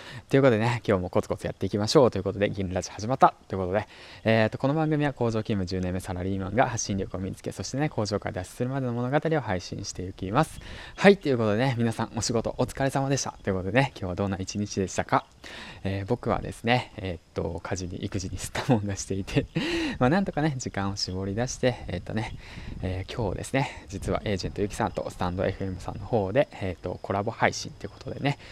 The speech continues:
ライブ配信の方をしました。うん。で、今はですね、実は、えーっと、今日お客さんが、あの、うちの家の方に来ていて、まあ、ちょっと飲み物が足りないんでね、あの、近くのスーパーまで歩いて行ってる最中ですね。まあ、隙間時間を使って配信をしております。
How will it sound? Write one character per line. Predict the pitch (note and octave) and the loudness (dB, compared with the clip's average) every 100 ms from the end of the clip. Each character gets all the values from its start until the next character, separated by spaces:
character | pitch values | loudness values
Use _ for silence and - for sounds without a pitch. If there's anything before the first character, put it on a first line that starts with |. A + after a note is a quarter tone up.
| - | -4
ラ | G#2 | 2
イ | G2 | 2
ブ | F#2+ | 2
配 | A2 | -2
信 | - | -2
の | F#2 | -6
方 | - F2+ | -2 -2
を | A2 | -2
し | A#2 | -2
ま | B2+ | 0
し | |
た。 | - - - | -2 -8 -6
う | A2+ | -4
ん。 | G2+ - - - - | -4 -8 -16 -10 2
で、 | E3 | 2
今 | F#3 G3 D#3+ | 4 2 2
は | - - | 0 -4
で | F#2+ | -8
す | - | -2
ね、 | A2 G#2 | 0 0
実 | - G2 | -2 -2
は、 | G2 G#2+ | -2 0
え | G2 F#2 | 2 2
ー | |
っ | |
と、 | - F#2+ | 0 4
今 | G#3 - | 6 6
日 | |
お | - | 2
客 | D#3 - | -2 -4
さ | - D#3+ | -2 -2
ん | D3 | -2
が、 | C#3+ C#3 - | -2 -2 -4
あ | - | -4
の、 | F#2+ F#2 F#2 F#2 | -2 -2 -4 -6
う | - | -6
ち | - | -4
の | G#2+ - - | -4 -4 -4
家 | A2 A2 | 0 0
の | F#2+ | 0
方 | G2+ | -4
に | C#3 | -4
来 | - | -6
て | G2+ | -6
い | G2 | -4
て、 | - A2 - - - G#3+ - | -2 -2 -4 -12 -10 -10 -2
ま | C#3+ | 2
あ、 | C#3 | 2
ち | |
ょ | F#3+ | 2
っ | |
と | B2 | 2
飲 | C3+ | 2
み | G#3 | 2
物 | E3 G#2+ | 2 2
が | F#2 | 2
足 | F#2 | 2
り | A2 | 2
な | C#3+ | 2
い | A2+ | 2
ん | |
で | F#2 | 0
ね、 | E2 G2+ | -4 -4
あ | G#2 | -2
の、 | G2 | -2
近 | - - | -2 -2
く | G#2 G2+ | -2 -4
の | - - - | -8 -10 -4
ス | - | 0
ー | A#2 | 2
パ | - | 2
ー | |
ま | - | 0
で | - - - | -4 -6 -2
歩 | G2+ | 0
い | G2+ | 0
て | - - - - | -2 -8 -10 -8
行 | G2+ | -6
っ | |
て | - G2+ | 0 0
る | |
最 | G2+ A2 F#2+ | 0 0 0
中 | - G#2 | -2 -4
で | |
す | G2+ G#2 | -2 0
ね。 | A2 - - - - | 0 0 -10 -16 -2
ま | C3+ | 0
あ、 | |
隙 | A#2+ - | 0 0
間 | C#3 | 0
時 | C#3 | 0
間 | B2 | -2
を | G2 | -2
使 | - | -4
っ | F2+ | -6
て | - | -6
配 | F2 F2+ | -6 -6
信 | - F#2 | -6 -8
を | E2+ | -8
し | - | -8
て | - | -6
お | |
り | G2+ | -2
ま | C3+ | -2
す。 | - | -2